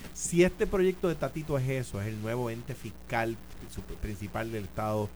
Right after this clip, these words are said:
Libre Asociado, o si el, o si es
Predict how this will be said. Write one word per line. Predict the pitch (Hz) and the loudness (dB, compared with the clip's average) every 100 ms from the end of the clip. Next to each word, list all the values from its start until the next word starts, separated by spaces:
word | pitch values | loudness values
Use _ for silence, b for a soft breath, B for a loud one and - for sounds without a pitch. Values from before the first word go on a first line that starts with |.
| B B - | B B -2
Libre | 120 120 | 2 2
Asociado, | 110 113 143 113 101 - | 2 0 4 4 2 0
o | 113 | -2
si | 98 120 110 | -2 0 2
el, | 110 107 107 - | 2 0 -4 -4
o | 113 | -4
si | - - 104 104 | -4 -6 -4 0
es | 107 117 | 0 -2